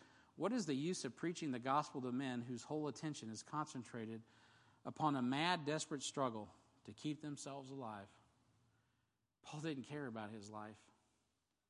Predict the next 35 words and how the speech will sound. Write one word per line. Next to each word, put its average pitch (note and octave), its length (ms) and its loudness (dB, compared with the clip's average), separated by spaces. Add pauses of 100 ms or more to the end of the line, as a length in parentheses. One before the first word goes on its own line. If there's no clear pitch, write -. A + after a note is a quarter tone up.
(200)
It A#2 140 -8
wasn't B2+ 320 -6
his. B2+ 460 -12 (1040)
He C3+ 100 -4
just A#2 240 -4
gave B2+ 240 4
his C3 240 -2
life A#2+ 220 -2
to - 80 -10
Christ A#2+ 420 -6
to, A2 80 -10 (380)
to B2 80 -8
use C3+ 280 -4
as A2+ 120 -8
God C3 240 -6
wanted C#3+ 240 -6
to C3+ 60 -6
use D3+ 260 -8
it. G#2 100 -16 (640)
If A2 120 -6
that C#3+ 160 4
meant D3 240 0
beatings, E3 380 0
that D#3 140 -4
was C3 140 -4
great. C3 280 0
If G#2+ 80 -8
it D3 80 -4
meant C#3+ 160 -2
imprisonment, E3+ 560 -2
that D3+ 180 0
was C#3 120 -4
great. B2 300 -4
If G#2 140 -10
it, E3+ 80 -8